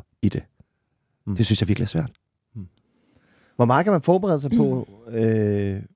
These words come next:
Speaker 2: når man går ind i sådan et program, så ved man jo godt, det er heftigt, det her.
Speaker 1: Mm.
Speaker 2: Men altså, hvor, hvor overrasket er du over, hvor heftigt det så var?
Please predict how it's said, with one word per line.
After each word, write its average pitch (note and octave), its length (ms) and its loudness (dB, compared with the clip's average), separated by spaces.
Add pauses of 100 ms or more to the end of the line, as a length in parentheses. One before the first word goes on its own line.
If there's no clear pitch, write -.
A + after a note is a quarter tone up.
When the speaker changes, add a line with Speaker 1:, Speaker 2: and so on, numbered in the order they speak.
(140)
Speaker 2:
når C#3+ 100 4
man C3+ 100 4
går D3+ 60 2
ind F3+ 200 4
i - 20 2
sådan D#3+ 160 -4
et C3+ 40 -2
program, C3 280 0
så D#3 100 -2
ved E3+ 120 6
man D3 120 -2
jo B2 80 0
godt, B2 200 2
det B2+ 60 0
er A2+ 60 0
heftigt, A#2+ 380 -4
det A2 80 4
her. - 100 -4 (100)
Speaker 1:
Mm. G#2+ 420 6 (380)
Speaker 2:
Men B2+ 200 4
altså, A#2 200 0 (640)
hvor, B2+ 220 0
hvor C3+ 120 2
overrasket C#3+ 600 2
er C3+ 100 2
du F#3+ 80 0
over, A2+ 380 0
hvor G#2+ 200 2
heftigt B2 380 -2
det A2+ 120 -2
så A2 100 -4
var? G#2+ 220 -6